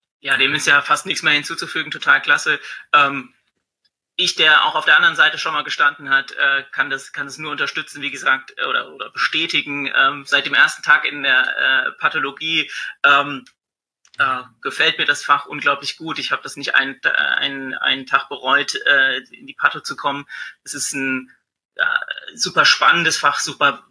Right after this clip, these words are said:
breites Fach, was sich insbesondere auch für, für, äh, an Wissenschaft interessierten KollegInnen, ähm, äh, super anbietet. Und, ähm, ja,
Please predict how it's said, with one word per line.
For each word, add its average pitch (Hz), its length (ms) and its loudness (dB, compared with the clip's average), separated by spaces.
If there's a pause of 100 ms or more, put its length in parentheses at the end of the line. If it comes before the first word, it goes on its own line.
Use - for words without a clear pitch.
(180)
breites 156 460 2
Fach, 143 320 0
was 135 160 -2
sich 143 160 -4
insbesondere 147 720 -4
auch 135 160 -10
für, 135 420 2
für, 131 320 -6
äh, - 640 0
an 131 240 -2 (120)
Wissenschaft 160 460 -2
interessierten 147 720 -4
KollegInnen, 139 720 -2 (320)
ähm, 135 460 6 (160)
äh, - 280 2
super 156 420 0
anbietet. 151 640 0 (360)
Und, 127 640 -2
ähm, 131 400 0 (440)
ja, - 120 -4